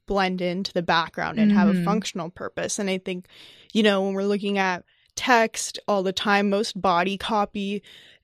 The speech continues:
Speaker 1: s-, tends to look about the same. You know, you either have a serif or a sans serif and it's, like,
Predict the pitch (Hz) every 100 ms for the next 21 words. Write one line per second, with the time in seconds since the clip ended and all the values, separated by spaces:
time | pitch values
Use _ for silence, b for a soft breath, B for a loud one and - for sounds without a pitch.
0 | - - - - 311 311 - 247 208 214
1 | 190 175 - 185 - 190 214 233 202 175
2 | 175 175 175 - 190 190 185 185 185 180
3 | 185 - 170 175 175 175 175 - 190 170
4 | 175 170 170 170 170 165 - 180 160